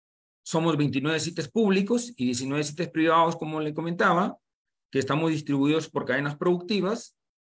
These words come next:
Tenemos ci-, diez sites agroindustriales, siete sites pesqueros y acuícolas, hablo a nivel nacional, cuatro sites madera y forestal, cuatro sites cuero y calzado y cuatro si-,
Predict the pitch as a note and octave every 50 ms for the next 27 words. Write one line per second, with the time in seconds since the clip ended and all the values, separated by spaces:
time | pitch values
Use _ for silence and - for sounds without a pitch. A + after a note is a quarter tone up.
0 | _ _ - A#2+ C3 C#3 D3 D3 D3+ D3+ D3+ - - - E3+ - - - C3+ C3+
1 | E3 F3+ F#3+ F#3 F3+ F3+ F#3+ F#3+ F#3+ F3+ - - - C3 C#3 C3+ C#3 C#3 D3 D3+
2 | D3+ F#3+ G3 G3+ G3 F#3+ F#3+ G#3+ G#3+ - - _ _ _ _ _ _ _ - -
3 | - - F#3+ G3 G3 G3 G3 E3+ D3 D3 F3 F3+ - F3+ - - C#3 C#3 - D#3+
4 | D#3 E3 D#3+ E3 E3 - A#3 A3 - - E3 E3+ G3 G#3 G#3+ - _ _ _ _
5 | - - A#2 A#2+ B2 B2 A#2+ A#2+ B2 C3+ D3 C#3+ C#3+ E3 E3 E3+ E3+ G3 A#3+ B3
6 | - _ _ _ _ _ _ _ _ _ _ _ _ _ _ _ _ _ _ E3
7 | F#3 F#3 F#3 F#3 F#3+ F3+ E3 E3 - F3+ E3+ F3 E3+ E3+ D3+ D3 D3 D#3+ D#3+ F3
8 | F3 F#3+ F#3 F#3+ F#3+ - - A3+ A3+ A#3+ C#4 - - _ _ _ _ _ _ -
9 | E3+ F3 F3+ F3+ - F3 E3+ D#3+ D#3+ D#3+ E3 D#3+ - E3+ E3 F3+ F3 F#3 F3+ F#3+
10 | F#3+ F#3+ G3 G3+ G3+ A#3 A#3+ A#3 A#3 A#3+ B3 B3 - - _ _ - B2 A2+ A2+
11 | D#3 D#3 D#3 D#3 E3 D#3 C3 C3 B2 A#2+